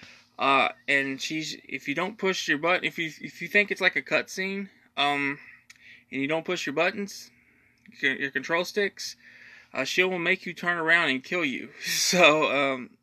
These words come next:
so if you play this game, make sure that you continue to turn your control sticks. Uh, but yeah, I, I really thought this game was w-, just wonderfully made. Uh, it's psychological. It's,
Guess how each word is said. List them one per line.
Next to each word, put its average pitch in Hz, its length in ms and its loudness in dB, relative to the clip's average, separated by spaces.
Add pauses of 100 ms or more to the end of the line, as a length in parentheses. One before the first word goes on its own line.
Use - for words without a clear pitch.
(360)
so 135 60 -10
if 135 100 -8
you 139 80 -8
play 208 200 2
this 202 120 2
game, 196 200 6
make 185 160 2
sure 190 180 2
that 160 120 2
you 160 240 -10 (560)
continue 175 380 -2
to 190 60 -16
turn 175 360 2
your 139 100 2
control 165 380 -2
sticks. - 420 -10 (680)
Uh, 156 220 6
but 151 200 4
yeah, 151 400 6
I, 175 120 2
I - 20 4
really 190 380 2
thought 175 320 -2
this 165 160 -6
game 170 240 -2
was 139 160 -4 (680)
w-, 139 240 -10 (160)
just 160 240 -8
wonderfully 143 460 0
made. 127 500 2
Uh, 117 400 0 (280)
it's 131 200 -10
psychological. 123 1120 -2
It's, - 580 -10